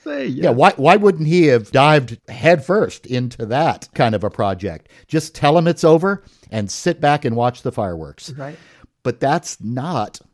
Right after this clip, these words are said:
Speaker 2: at all how this kind of prophecy worked, and Jonah knows this.
Speaker 1: Okay.
Speaker 2: Where God is concerned, there is always hope. Old Testament prophecy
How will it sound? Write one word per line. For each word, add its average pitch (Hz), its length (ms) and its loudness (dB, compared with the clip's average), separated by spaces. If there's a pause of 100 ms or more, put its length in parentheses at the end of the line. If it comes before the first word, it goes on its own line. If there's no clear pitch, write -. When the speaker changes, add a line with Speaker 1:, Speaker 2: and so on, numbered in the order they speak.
(160)
Speaker 2:
at 113 140 -4
all 127 680 -2
how 143 300 0
this 127 200 -2
kind 113 280 -2
of 104 100 -6
prophecy 107 520 -4
worked, 98 600 -6
and 104 160 -6
Jonah 143 300 4
knows 101 480 -2
this. 73 400 -18
Speaker 1:
Okay. 101 240 -16 (500)
Speaker 2:
Where 135 220 2
God 151 300 4
is 226 140 0
concerned, 147 760 -4 (560)
there 120 300 0
is 113 260 -2
always 156 720 0 (180)
hope. - 480 -4 (920)
Old 165 260 4
Testament 185 560 -2
prophecy 120 680 -2